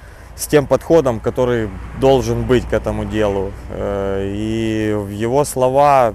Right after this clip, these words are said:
его и еще пары ребят, которые, ну, так скажем, вели нас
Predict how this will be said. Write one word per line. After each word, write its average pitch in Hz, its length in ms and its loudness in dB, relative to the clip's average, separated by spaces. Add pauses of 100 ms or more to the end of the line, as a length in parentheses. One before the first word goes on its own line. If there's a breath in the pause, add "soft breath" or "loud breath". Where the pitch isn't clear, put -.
его 127 520 2
и 107 160 0
еще 107 640 0 (460)
пары 113 260 4
ребят, 110 400 0
которые, 101 420 -4 (420)
ну, 135 100 -8
так 107 160 -2
скажем, 104 360 -2
вели 110 300 -4
нас 101 280 -6